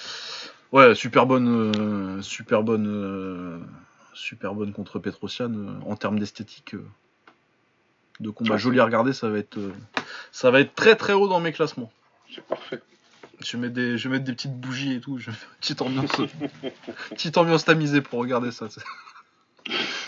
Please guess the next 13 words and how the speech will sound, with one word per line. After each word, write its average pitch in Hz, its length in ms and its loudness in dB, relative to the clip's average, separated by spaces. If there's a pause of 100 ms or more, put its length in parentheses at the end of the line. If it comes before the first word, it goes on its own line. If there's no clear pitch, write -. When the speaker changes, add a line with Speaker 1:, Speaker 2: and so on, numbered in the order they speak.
(400)
Speaker 1:
en 139 100 6
mode 147 180 6
avion. 160 460 4
<laughs> - 40 -14 (1700)
Speaker 2:
Ah, 104 140 -2
et 95 60 -4
surtout - 220 -20
pas - 140 -10
te - 80 -20
déranger, 85 340 -12 (240)
des 90 60 -14
chips. - 180 -8 (800)
Speaker 1:
Ouais. 101 180 -2